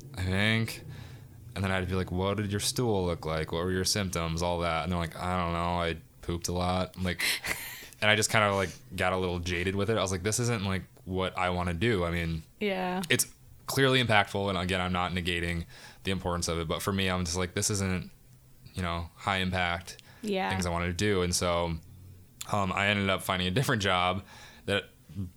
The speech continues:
Speaker 1: it was totally based out of me needing money. <laughs>
Speaker 2: <laughs>
Speaker 1: And I was like, "Okay, I'll just take this job." And one of my roommates is like, "Yeah, so it's for a research study. Um, it's gonna be looking at gay men." And I was like, "Okay." And at the time, I just came out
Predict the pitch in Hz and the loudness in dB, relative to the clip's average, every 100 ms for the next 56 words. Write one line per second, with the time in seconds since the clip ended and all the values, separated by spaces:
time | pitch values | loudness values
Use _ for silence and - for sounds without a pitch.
0 | - - - 98 104 - 120 104 92 95 | -20 -20 -8 -2 0 2 2 2 2 2
1 | 92 95 90 87 85 92 95 92 90 85 | 2 2 2 0 -2 -2 0 2 2 0
2 | 87 82 90 113 104 85 - 208 294 349 | 0 0 2 2 0 -4 -8 2 4 4
3 | - - 453 - 101 104 113 135 135 123 | 4 2 0 2 2 4 6 8 8 8
4 | 113 - 104 107 98 92 95 98 95 92 | 6 2 2 2 4 4 4 2 2 0
5 | 95 92 92 90 92 156 202 165 110 - | 0 0 0 0 0 4 8 10 8 6
6 | 123 - 131 107 110 120 107 - 117 113 | 2 2 2 4 2 2 2 2 4 4
7 | 113 110 107 95 95 92 92 92 - - | 4 4 6 6 6 4 2 -2 -6 -18
8 | - - - 101 107 98 101 92 90 98 | -20 -10 -4 0 0 2 2 2 2 2
9 | 92 90 87 85 82 82 - 90 92 87 | 2 2 0 0 0 -2 -4 -2 0 2
10 | 113 92 85 95 92 - 95 117 95 101 | 2 2 0 0 0 0 -2 0 2 0
11 | 110 98 95 92 101 101 95 104 98 95 | 0 0 0 0 0 2 4 4 4 4
12 | 90 - 98 92 87 87 95 | 2 0 0 2 0 0 -2